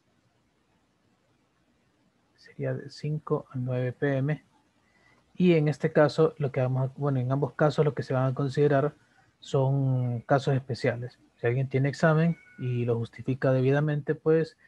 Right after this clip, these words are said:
se le va, eh, a validar el chance de realizarlo en un horario diferente.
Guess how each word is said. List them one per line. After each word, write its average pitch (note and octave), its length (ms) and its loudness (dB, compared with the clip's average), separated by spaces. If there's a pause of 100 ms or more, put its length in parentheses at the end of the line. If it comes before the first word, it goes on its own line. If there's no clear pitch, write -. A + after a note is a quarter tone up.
(240)
se - 180 -6
le C3+ 60 0
va, C3 640 2
eh, B2 180 -2
a A#2 80 2
validar C3 480 0
el B2+ 160 -6
chance B2+ 460 -8
de B2 500 -6 (720)
realizarlo B2 480 -6
en B2+ 80 -6
un B2+ 100 -6
horario B2+ 260 -2
diferente. B2 600 -6